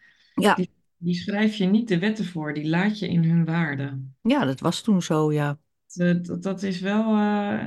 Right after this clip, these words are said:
Speaker 2: dat is wel een beetje veranderd.
Speaker 1: Ja. Waarom?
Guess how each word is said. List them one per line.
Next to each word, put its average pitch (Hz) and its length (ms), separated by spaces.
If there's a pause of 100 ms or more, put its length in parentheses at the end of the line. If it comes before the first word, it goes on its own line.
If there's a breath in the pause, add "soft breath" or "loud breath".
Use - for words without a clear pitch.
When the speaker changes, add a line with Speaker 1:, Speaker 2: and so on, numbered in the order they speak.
Speaker 2:
dat 196 220
is 196 120
wel 208 120
een 208 80
beetje 196 260
veranderd. 175 800 (540)
Speaker 1:
Ja. 285 440 (760)
Waarom? 262 200